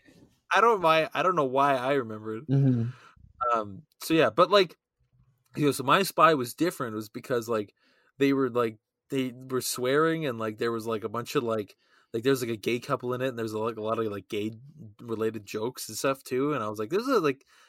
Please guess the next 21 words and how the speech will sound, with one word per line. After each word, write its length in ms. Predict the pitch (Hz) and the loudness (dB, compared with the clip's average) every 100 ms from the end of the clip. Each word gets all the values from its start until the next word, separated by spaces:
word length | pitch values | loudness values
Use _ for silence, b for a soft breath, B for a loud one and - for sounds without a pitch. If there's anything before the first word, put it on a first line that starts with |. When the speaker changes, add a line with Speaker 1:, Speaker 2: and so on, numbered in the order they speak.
| b | b
Speaker 1:
they 80 | 147 | 2
market 320 | 151 214 196 | 4 4 2
as 100 | 139 | -4
a 60 | 120 | -2
kids 260 | 143 143 | -4 -4
movie, 240 | 127 107 107 | -4 -4 -6
but, 200 | 95 - | -8 -8
like, 220 | 107 101 _ _ _ - | -6 -6 _ _ _ -12
it 100 | 127 | -6
had 180 | 156 - | -6 -8
some, 140 | 113 | -10
like, 280 | 101 98 _ _ _ _ _ _ _ _ _ _ _ - | -10 -12 _ _ _ _ _ _ _ _ _ _ _ -14
I 40 | |
don't 100 | 120 | -10
know. 120 | 110 95 | -10 -10
It 40 | |
was, 140 | 101 | -14
my 300 | 113 117 120 | -14 -6 -4
stepmom 380 | 127 - 117 113 | -4 -6 -8 -8
was 100 | 101 | -8
all, 320 | 101 98 95 | -6 -8 -10